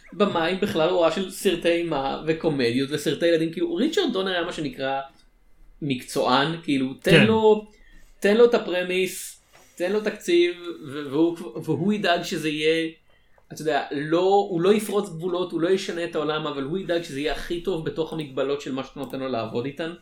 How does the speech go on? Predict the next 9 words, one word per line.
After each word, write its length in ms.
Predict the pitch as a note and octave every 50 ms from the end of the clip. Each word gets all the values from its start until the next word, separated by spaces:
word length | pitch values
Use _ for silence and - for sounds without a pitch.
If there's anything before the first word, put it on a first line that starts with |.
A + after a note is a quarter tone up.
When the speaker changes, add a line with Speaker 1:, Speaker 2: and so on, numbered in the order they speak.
| _ -
Speaker 1:
פחות 320 | - E3 - F3 D#3+ -
או 40 | F3
יותר. 320 | E3+ E3+ - F#3+ F#3+ G3 G#3 G#3 - - - -
Speaker 2:
כן. 220 | D3+ C#3 A2+ G2 F#2+ F#2 - _ _ _ _ _ _ _ _ _ _ - _ _ _ _ _ _ _ _ _ _ -
Speaker 1:
לפחות 480 | D3 C3+ - C#3+ A#2+ - D#3 D3+ D3 -
עד 200 | C#3+ C#3 C3+ -
שנות 400 | - - D3 C3+ C3+ C3 - C3+
ה-, 500 | B2+ B2 A#2+ A#2 A#2 A#2 A2+ A2+ A#2 A#2 - _ _ - - - _ _ _ _ _ _ _ - - - -
אה, 400 | C#3+ C3+ C3+ C#3 C#3 C#3 C#3 -